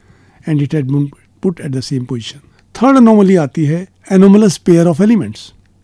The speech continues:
At some places, an element which has the greater atomic mass had been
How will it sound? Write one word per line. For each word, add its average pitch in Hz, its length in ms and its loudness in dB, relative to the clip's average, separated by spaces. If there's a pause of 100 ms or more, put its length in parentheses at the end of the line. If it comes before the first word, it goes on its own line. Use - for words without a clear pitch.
(280)
At 170 160 -6
some 254 340 2
places, 185 420 0 (920)
an 175 260 2
element 214 520 4
which - 540 -4 (100)
has 185 240 0 (100)
the 151 80 0 (120)
greater 151 340 4
atomic 180 440 2
mass 139 240 -6 (1120)
had 147 220 -2
been 175 200 2